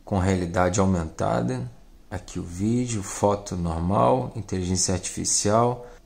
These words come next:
efeito desfoque, embelezamento facial com inteligência artificial, panorâmica, profissional,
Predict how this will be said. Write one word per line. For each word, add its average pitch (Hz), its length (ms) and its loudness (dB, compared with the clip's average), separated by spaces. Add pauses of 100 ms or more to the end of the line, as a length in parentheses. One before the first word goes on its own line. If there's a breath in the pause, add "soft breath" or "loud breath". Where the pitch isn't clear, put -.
efeito 92 480 0
desfoque, 107 880 0 (480)
embelezamento 95 680 2
facial 92 840 2
com 117 240 0
inteligência 95 580 2
artificial, 101 1040 0 (160)
panorâmica, 104 840 2
profissional, 104 1120 0